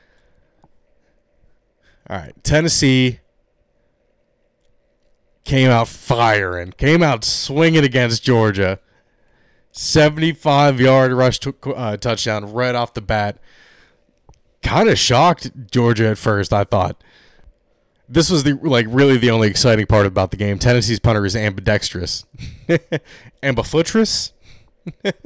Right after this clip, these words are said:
Yeah, he can punt with both his left and his right leg. I thought that was really cool. <sighs> Another close game, one of the only ones to go into overtime this week. J M U forced overtime in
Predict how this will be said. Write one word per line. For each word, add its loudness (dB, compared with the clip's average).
Yeah, 4
he 0
can -2
punt 0
with -10
both -2
his -2
left -4
and -6
his -10
right -6
leg. -12
I -12
thought -10
that -10
was -10
really -14
cool. -20
<sighs> -12
Another 2
close 4
game, 2
one 0
of -4
the 2
only 2
ones 0
to -8
go 4
into -4
overtime -4
this -6
week. -4
J 0
M 0
U 6
forced 2
overtime -2
in -2